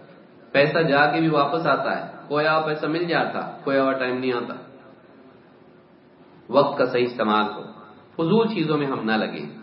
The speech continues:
اور ایسا علم حاصل نہ کریں، ایسی معلومات کے پیچھے نہ لگیں، اپنا وقت اس میں نہ لگائیں جس کا نہ دی-، دین کا کوئی فائدہ، نہ آخرت کے اعتبار سے ہے، نہ دنیا کے اعتبار سے ہے۔ دنیا کا بھی فائدہ نہیں، دین کا بھی نہیں۔ تو نمبر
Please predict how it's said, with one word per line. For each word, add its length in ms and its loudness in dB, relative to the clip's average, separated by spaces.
اور 100 8
ایسا 340 0
علم 180 -4
حاصل 320 -8
نہ 160 -8
کریں، 240 -2
ایسی 340 0
معلومات 580 0
کے 120 -8
پیچھے 300 -4
نہ 240 0
لگیں، 220 0
اپنا 240 -4
وقت 200 -2
اس 140 -14
میں 100 -4
نہ 160 -2
لگائیں 320 2
جس 200 -8
کا 80 0
نہ 100 0
دی-، 180 -4
دین 220 0
کا 100 0
کوئی 220 -2
فائدہ، 280 2
نہ 200 -2
آخرت 320 -4
کے 120 -6
اعتبار 420 2
سے 80 -4
ہے، 100 -2
نہ 100 -2
دنیا 360 -2
کے 80 -6
اعتبار 320 -6
سے 180 -12
ہے۔ 100 -16
دنیا 260 6
کا 100 4
بھی 120 4
فائدہ 360 2
نہیں، 160 2
دین 180 -2
کا 100 -6
بھی 120 -6
نہیں۔ 160 -10
تو 100 6
نمبر 280 8